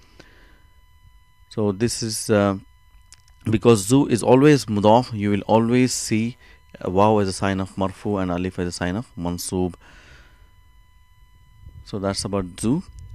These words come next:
So here the teacher is asking, "Amin Pakistan anta am min al Hind ya Hashim?" So we have to understand again here, there's a new word here,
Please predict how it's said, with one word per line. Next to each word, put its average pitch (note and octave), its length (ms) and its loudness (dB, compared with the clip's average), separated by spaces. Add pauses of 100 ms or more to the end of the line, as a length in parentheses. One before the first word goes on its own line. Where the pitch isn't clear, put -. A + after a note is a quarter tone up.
(120)
So - 140 -4
here C3 240 2
the A#2+ 80 -6
teacher C3 260 -2
is A#2 100 -2
asking, C#3+ 460 -4 (580)
"Amin B2+ 480 0
Pakistan C#3 920 0
anta F3 680 -4 (300)
am B2 240 -2
min A#2 140 -2
al G#2+ 140 -4
Hind G#2 320 -6
ya G2+ 260 0
Hashim?" G2+ 580 -2 (1300)
So G#2+ 240 -4
we G#2+ 140 -2
have A2+ 160 -4
to B2+ 80 -6
understand A2+ 400 -4
again G#2+ 300 -2
here, A2+ 340 -4 (140)
there's - 180 -14
a G#2 60 -2
new A2 260 0
word A2 220 0
here, A2+ 220 -6